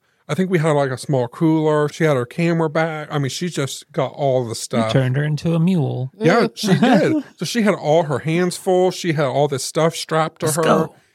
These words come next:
Speaker 1: And she was just going up this big hill from her car. I mean, all of our stuff. It was so funny.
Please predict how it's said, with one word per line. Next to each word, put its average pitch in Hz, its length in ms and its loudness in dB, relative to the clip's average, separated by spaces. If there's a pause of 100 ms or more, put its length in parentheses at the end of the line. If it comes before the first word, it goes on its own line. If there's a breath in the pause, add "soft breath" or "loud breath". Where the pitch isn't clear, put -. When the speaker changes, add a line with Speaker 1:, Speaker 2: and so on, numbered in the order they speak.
(120)
Speaker 1:
And 143 80 -6
she 190 180 -2
was 185 200 -2
just 156 420 0 (380)
going 175 340 4
up 156 160 0
this 139 200 -6
big 175 400 -2
hill 135 580 -2
from 147 180 -2
her 135 160 -8
car. 117 540 -2 (420)
I 170 80 4
mean, 180 160 4
all 156 260 4
of 139 60 -2
our 127 140 0
stuff. 113 440 -2
It 147 120 -2
was 117 100 -4
so 143 220 2
funny. 117 340 -2